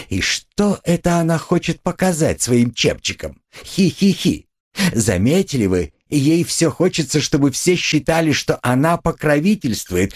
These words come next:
и мне честь делает, что присутствует. Я просила её, как порядочную, пригласить народ получше и именно знакомых покойного.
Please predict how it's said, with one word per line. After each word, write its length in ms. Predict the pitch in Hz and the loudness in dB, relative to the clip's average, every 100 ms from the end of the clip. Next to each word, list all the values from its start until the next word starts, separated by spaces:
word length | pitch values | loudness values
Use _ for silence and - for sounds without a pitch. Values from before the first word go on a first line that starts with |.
| - | -4
и 140 | 101 90 | 0 2
мне 320 | 95 127 135 | 4 4 2
честь 580 | - 202 202 - - - | 0 2 2 0 -8 -10
делает, 560 | 139 190 160 82 87 - | -4 0 0 0 -2 -2
что 200 | - - | -2 0
присутствует. 880 | 175 196 190 123 - - 69 - _ _ - - - | 0 0 0 -2 -8 -8 -8 -12 _ _ -14 -12 -4
Я 280 | 73 78 95 | 0 0 0
просила 520 | - 78 - 135 113 | -2 -4 0 2 2
её, 500 | 85 92 78 139 143 | 0 0 2 2 2
как 260 | 143 127 - | -2 -4 -6
порядочную, 840 | 113 107 143 101 - - 90 87 - - | -4 -2 -2 -4 -6 -2 -2 -2 -8 -4
пригласить 600 | 170 160 160 147 190 - | -2 2 2 2 -2 0
народ 380 | 160 156 175 - | 0 2 0 -2
получше 640 | 143 131 175 165 - - - - | -2 0 0 0 -4 -6 -6 -4
и 100 | 95 | -4
именно 560 | - 123 143 139 147 | 2 2 4 2 2
знакомых 640 | 113 139 143 185 190 185 - | 0 -2 0 0 0 0 -2
покойного. 680 | 143 147 113 69 65 - | -4 0 -2 -2 -8 -14